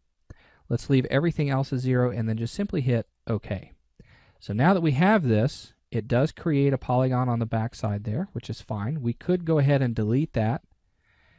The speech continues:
um, out, so that way we don't have it whenever the symmetry is applied. So now if we go back up, you'll see that we now have our legs, and things are starting to really come together.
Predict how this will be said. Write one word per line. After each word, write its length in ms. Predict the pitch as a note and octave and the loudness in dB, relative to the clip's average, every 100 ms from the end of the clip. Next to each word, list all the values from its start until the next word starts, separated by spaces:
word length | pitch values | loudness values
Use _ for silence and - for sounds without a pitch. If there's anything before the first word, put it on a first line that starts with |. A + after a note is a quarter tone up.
| _ | _
um, 400 | A#2+ G2+ G2 G2+ - - | -4 -2 -2 -4 -6 0
out, 300 | C3 A2+ - | 2 2 -2
so 140 | - | -4
that 180 | B2 A#2 | -2 -2
way 120 | A2+ | -2
we 100 | A2+ | 0
don't 220 | A2+ A#2+ | -2 -4
have 280 | - B2+ A#2+ | -4 0 0
it 120 | A2+ | 0
whenever 380 | A2+ A2 A2 A2 | -2 -2 0 0
the 260 | G#2+ G2+ G2 | -2 -4 -6
symmetry 600 | - G3+ F#3+ - G#2 G2+ | -2 0 0 -2 -4 -4
is 160 | G#2 | -6
applied. 460 | A2+ - - - - _ _ _ _ _ | -8 -10 -12 -16 -20 _ _ _ _ _
So 160 | - | -2
now 220 | A2+ B2 C3+ | 2 4 4
if 100 | C3 | 2
we 60 | |
go 100 | A#2 | 0
back 300 | A2+ A2 G#2+ | 2 2 2
up, 240 | D3 G#3 - - _ _ | 0 0 -4 -20 _ _
you'll 80 | A#2 | -10
see 220 | - A2+ | -4 -2
that 100 | A2 | -2
we 80 | G#2+ | -4
now 260 | G#2 A2+ A#2 | -2 -2 0
have 220 | B2 A2 | 0 0
our 140 | G#2 | -2
legs, 540 | G#2 C3+ D3 D3 - - _ _ _ _ _ _ - | 2 2 2 -2 -14 -20 _ _ _ _ _ _ -4
and 340 | B2 G#2+ A2 | 0 2 0
things 320 | - D#3 D3+ C3 | -2 0 0 0
are 60 | |
starting 400 | - C#3+ C3 B2 | -2 -2 0 0
to 160 | - G#2+ | -2 -4
really 600 | G#2 A2+ B2+ B2 A#2+ A#2 | -2 2 4 4 2 0
come 240 | - G#2+ G#2 | -6 -4 -4
together. 480 | G2+ A2 G2+ C3 | 0 0 -2 -8